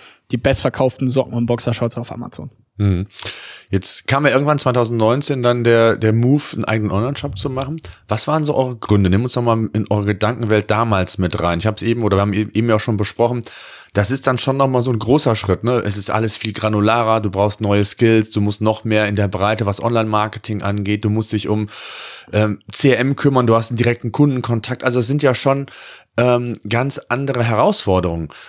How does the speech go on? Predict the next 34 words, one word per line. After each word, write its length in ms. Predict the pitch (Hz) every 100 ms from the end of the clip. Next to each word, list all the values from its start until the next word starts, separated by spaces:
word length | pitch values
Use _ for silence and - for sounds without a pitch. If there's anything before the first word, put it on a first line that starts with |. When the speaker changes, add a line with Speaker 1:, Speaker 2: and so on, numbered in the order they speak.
| -
Speaker 2:
Was 200 | 120 -
waren 160 | 180 180
so 80 |
eure 160 | 156 147
Gedanken? 540 | 131 107 113 156 123
Warum 360 | 107 147 180 147
habt 180 | 170 -
ihr 80 | 160
gesagt, 400 | 139 113 131 135
wir 80 |
machen 260 | 120 123 131
den 160 | 120 120
Move 240 | 135 135
in 60 | 113
einen 80 | 107
eigenen 420 | 107 107 101 95
Online-Shop 580 | 98 147 170 180 160 156
und 100 | 147
habt 120 | 139
nicht 100 | 135
gesagt, 280 | 151 135 131 - - -
wir 120 | - 110
diversifizieren 920 | 120 127 113 113 117 104 - 143 123
auf 200 | 101 -
Amazon 520 | 147 165 143 143 131
weiter, 460 | 127 131 135 131 127
was 340 | 90 110 107
ja 80 | -
auch 180 | 123 -
durchaus 480 | 120 127 - 117 110
den 160 | 107
einen 200 | 95 117
oder 100 | 110
anderen, 380 | 110 113 113 107